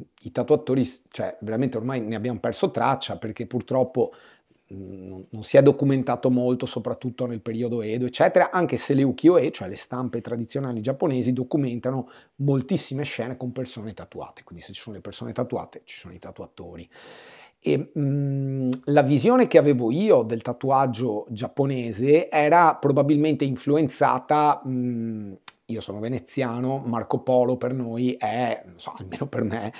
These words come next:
è un mito assoluto, no? Eh, quando lessi Il Milione, mm, logicamente la narrazione di questo viaggio stupendo che lui fa, difficilissimo, molto pericoloso, eccetera, mi ha colpito infinitamente, no?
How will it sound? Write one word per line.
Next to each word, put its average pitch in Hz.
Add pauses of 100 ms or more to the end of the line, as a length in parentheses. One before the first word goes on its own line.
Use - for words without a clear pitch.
(140)
è 120
un 127
mito 127
assoluto, 117
no? 127 (400)
Eh, 101
quando 127
lessi 131
Il 127
Milione, 131 (400)
mm, 90
logicamente 110
la 98
narrazione 113
di 120
questo 120
viaggio 123
stupendo 120
che 107
lui 107
fa, 131
difficilissimo, 127
molto 123
pericoloso, 123
eccetera, 123
mi 92
ha 101
colpito 113
infinitamente, 95
no? 139